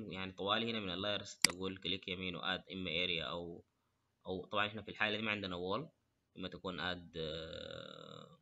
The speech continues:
كولم او اد بيم. وايضا ممكن ترسم، آه، مانوال، يعني تشتغل تريزنج، يعني مثلا لو دار ترسم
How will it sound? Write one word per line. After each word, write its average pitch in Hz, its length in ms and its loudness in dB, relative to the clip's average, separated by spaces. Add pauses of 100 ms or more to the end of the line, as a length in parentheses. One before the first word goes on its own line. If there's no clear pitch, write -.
كولم 92 380 2
او 95 160 0
اد 90 240 0
بيم. 113 260 -2 (580)
وايضا 185 200 2
ممكن 170 460 2 (580)
ترسم، 127 580 2
آه، 104 240 4
مانوال، 117 560 2 (360)
يعني 92 280 0 (1000)
تشتغل 107 360 -2
تريزنج، 107 460 0
يعني 92 200 0
مثلا 95 260 -2
لو 87 160 -2
دار 92 180 -2
ترسم 90 500 -6